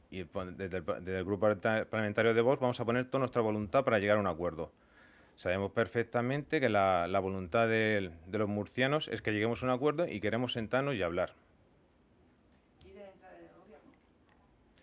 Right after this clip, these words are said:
Speaker 1: Pedimos primero un acuerdo programático. Una vez que alcancemos el acuerdo programático ya empezaremos a hablar de otras situaciones. Sí que puede ser una situación razonable entrar al gobierno para poder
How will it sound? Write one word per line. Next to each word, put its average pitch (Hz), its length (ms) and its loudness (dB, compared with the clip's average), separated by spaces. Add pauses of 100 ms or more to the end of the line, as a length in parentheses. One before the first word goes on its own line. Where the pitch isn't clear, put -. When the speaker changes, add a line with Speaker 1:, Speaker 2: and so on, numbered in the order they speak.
(440)
Speaker 1:
Pedimos 151 240 2
primero 147 280 0
un 143 60 2
acuerdo 127 380 2
programático. 95 680 0 (600)
Una 127 160 2
vez 147 100 2
que 147 80 -4
alcancemos 123 360 -2
el 110 60 4
acuerdo 110 220 2
programático 117 380 4
ya 110 240 2
empezaremos 110 640 -2
a 110 60 2
hablar 104 340 4
de 95 360 0
otras 104 280 0
situaciones. 92 720 -4 (600)
Sí - 180 -10
que 101 80 -2
puede 107 180 2
ser 107 140 -4
una 113 100 0
situación 104 480 -2
razonable 117 640 2
entrar 104 320 2
al 110 40 2
gobierno 117 400 0
para 107 200 2
poder 98 300 0